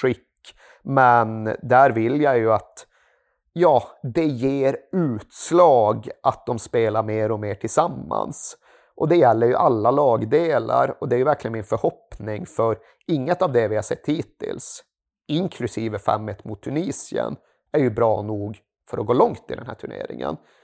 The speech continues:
Alltså, vi kommer inte alltid göra fem mål på en X G på en komma tjugofyra,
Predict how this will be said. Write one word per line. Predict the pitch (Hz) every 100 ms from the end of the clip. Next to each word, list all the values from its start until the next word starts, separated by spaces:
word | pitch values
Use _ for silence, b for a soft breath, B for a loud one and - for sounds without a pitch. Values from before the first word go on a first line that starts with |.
| b b
Alltså, | 117 135
vi | 127
kommer | 127 127
inte | -
alltid | - 135 - -
göra | 170
fem | - 123 110 110
mål | 139 147 117 113
på | 123
en | 117
X | 104 - -
G | 117 107
på | 127
en | 123 104
komma | - 113
tjugofyra, | - - 123 - 127 113 127 160 -